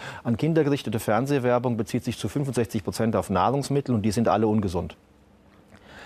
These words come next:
Es ist etwa eine Milliarde Markt. Wir wissen, dass Grundschüler heute schon zweihundert Markennamen kennen und dass Dreijährige schon auf die Markennamen, die sie im Fernsehen sehen, im Supermarkt dann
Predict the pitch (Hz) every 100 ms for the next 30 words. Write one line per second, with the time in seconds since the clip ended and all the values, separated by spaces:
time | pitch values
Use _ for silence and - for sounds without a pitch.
0 | - - 202 185 156 131 120 110 107 98
1 | 95 113 101 85 98 175 - - - -
2 | - 123 131 156 156 127 113 - 120 139
3 | - 147 139 123 123 131 131 117 120 117
4 | 117 107 98 113 151 139 135 131 117 127
5 | 135 135 113 104 - 104 107 151 120 104
6 | 101 101 117 95 101 107 98 104 127 135
7 | 117 117 101 95 95 113 123 127 123 127
8 | 117 101 120 127 123 113 110 110